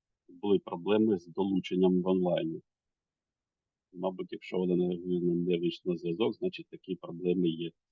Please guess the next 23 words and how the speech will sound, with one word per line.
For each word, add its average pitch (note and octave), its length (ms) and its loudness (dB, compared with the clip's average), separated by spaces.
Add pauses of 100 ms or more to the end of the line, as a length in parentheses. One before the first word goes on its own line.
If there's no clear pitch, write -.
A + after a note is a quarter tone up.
(280)
Ну, C3 200 0
що, - 220 -8
е, F2+ 520 -2
робити? F2 400 -4
Ситуація A2 520 -2
така, - 320 0
як F#2+ 180 4
вона F#2 260 2
є, A#2+ 340 2 (100)
то, F#2 180 -4
е, F2 40 -8 (680)
маємо G2 480 6
те, G#2 180 4
що F#2 200 -6
маємо, F#2+ 520 2 (400)
власне G#2 340 -2
кажучи, G2+ 480 -2 (340)
є G2+ 220 6
обмеження F#2 600 4
свої A#2+ 480 -2
і G2 240 -4
свої F#2 360 -2
накладки. F2+ 600 -2